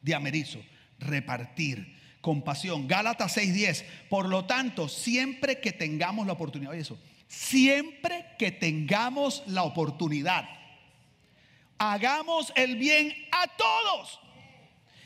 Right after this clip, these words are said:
Especial, en especial a los de la familia de la fe". Qué claro es el Señor, men. Primero,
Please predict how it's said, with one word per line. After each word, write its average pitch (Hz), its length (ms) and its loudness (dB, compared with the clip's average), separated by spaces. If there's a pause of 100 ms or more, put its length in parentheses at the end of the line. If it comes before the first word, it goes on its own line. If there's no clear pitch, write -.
(320)
Especial, 262 680 2
en 240 80 4
especial 320 400 2
a 262 80 0
los 214 80 0
de 196 60 2
la 202 100 2
familia 190 260 -2
de 226 60 -2
la 190 100 -2
fe". 160 320 -6
Qué 381 220 -4
claro 127 480 -6
es 120 100 -8
el 131 100 -6
Señor, 113 360 -8
men. 101 200 -18 (1160)
Primero, 339 400 4